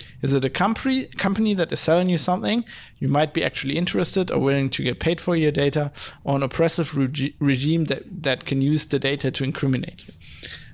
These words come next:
Um, I think one of the points we have learned here, though, that's complicating this is that, um,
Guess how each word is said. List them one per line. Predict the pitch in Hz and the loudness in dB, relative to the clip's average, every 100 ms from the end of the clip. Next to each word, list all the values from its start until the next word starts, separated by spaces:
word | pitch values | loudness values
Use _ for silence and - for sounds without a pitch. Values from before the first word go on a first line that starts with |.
| - | -4
Um, | 151 151 156 - - | 2 2 2 -6 -2
I | 151 | 0
think | 240 285 - - | 2 0 -4 -8
one | - 180 | 2 4
of | 208 - | 2 0
the | 175 | -2
points | - 175 160 | 2 2 2
we | 165 143 | 0 0
have | 139 156 | 0 2
learned | 165 185 | 2 2
here, | 160 127 | 0 2
though, | 127 127 | 4 2
that's | 156 214 - | 0 -2 -2
complicating | - 160 160 143 127 135 | -2 -2 -2 -2 -2 -2
this | 135 135 | -4 -4
is | - - | -6 -6
that, | - - - - | -6 -6 -10 -8
um, | 73 69 71 | -4 -4 -4